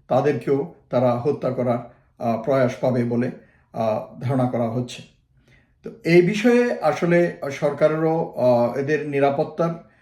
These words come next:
দিকে, আহ, খেয়াল রাখা উচিত, ব্যবস্থা নেওয়া উচিত এবং, আহ, ভারত বিরোধী আন্দোলনের সাথে যারা জড়িত, ভারতের আধিপত্য,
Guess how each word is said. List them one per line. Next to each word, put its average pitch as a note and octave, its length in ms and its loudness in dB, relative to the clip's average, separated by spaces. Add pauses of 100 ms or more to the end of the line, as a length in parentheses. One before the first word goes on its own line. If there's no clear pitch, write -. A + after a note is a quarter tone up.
(220)
দিকে, D3+ 580 -4
আহ, A#2+ 760 0
খেয়াল D3+ 260 4
রাখা D#3 240 2
উচিত, E3 280 -2 (140)
ব্যবস্থা C#3 400 0
নেওয়া D3+ 300 0
উচিত - 160 -10 (500)
এবং, F3+ 460 2 (420)
আহ, A2 400 -4 (260)
ভারত D#3+ 220 4
বিরোধী G3+ 260 4
আন্দোলনের F3 400 2
সাথে - 260 -4
যারা C#3+ 220 2
জড়িত, C#3 360 2 (800)
ভারতের C#3 640 2
আধিপত্য, C#3 760 -2